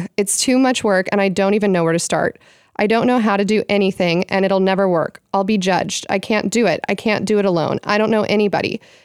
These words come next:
It will be a complete, utter disaster and no one will care about it. And of course, the point of doing everything is to get attention and praise from other people. Yeah, I need to get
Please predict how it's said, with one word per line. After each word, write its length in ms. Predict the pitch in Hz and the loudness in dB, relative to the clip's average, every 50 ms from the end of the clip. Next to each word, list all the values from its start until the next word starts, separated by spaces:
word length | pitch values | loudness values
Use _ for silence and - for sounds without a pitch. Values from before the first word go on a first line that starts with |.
| _ - | _ 0
It 40 | |
will 100 | 208 214 | 0 2
be 120 | 196 226 220 | 2 2 2
a 60 | 214 | 2
complete, 420 | - - 220 214 - - 240 254 - - | 2 0 -2 -2 0 0 0 0 0 0
utter 160 | 214 208 214 | 0 0 0
disaster 600 | 202 220 202 - 175 175 185 - - 202 185 185 | 0 0 0 2 0 0 0 -2 0 0 0 2
and 220 | - 196 190 190 | 2 2 2 2
no 100 | 185 180 | 2 2
one 160 | 180 196 220 | 2 2 2
will 120 | 220 202 196 | 2 0 0
care 260 | - - 190 180 175 | 0 0 0 2 2
about 220 | 175 175 165 165 | 2 2 2 2
it. 160 | 170 175 - - | 2 0 0 0
And 100 | 190 190 | -2 -2
of 120 | 185 - | -2 -6
course, 320 | - - 202 202 220 - | -4 -2 0 0 0 0
the 100 | - 254 | -4 -4
point 260 | - - 202 190 185 - | -4 -2 -2 -2 0 -2
of 80 | 196 | -2
doing 260 | 180 190 185 180 180 - | 0 0 0 0 0 0
everything 460 | 202 202 202 190 190 - 180 170 165 | 0 0 0 0 0 0 -2 0 0
is 140 | - - - | -2 -2 -2
to 100 | - 220 | -2 0
get 120 | 202 196 | 0 0
attention 400 | 196 190 - - 202 202 - 226 | 0 0 0 -2 -2 0 0 0
and 120 | 226 226 220 | 0 0 0
praise 300 | - 202 185 180 180 - | 0 0 0 0 0 0
from 160 | - 196 180 | -2 -2 -2
other 200 | - 175 175 175 | 0 0 -2 -2
people. 460 | - - 156 - - - - - - - - - - _ _ _ _ _ | -2 -2 -4 -2 -2 -4 -4 -6 -6 -10 -20 -20 -20 _ _ _ _ _
Yeah, 200 | 214 220 214 208 208 | 0 2 2 2 2
I 100 | 214 214 | 2 2
need 240 | 220 226 233 240 | 2 2 2 0
to 100 | 233 269 | 0 -2
get 240 | 214 220 202 196 - | 0 0 0 -2 -4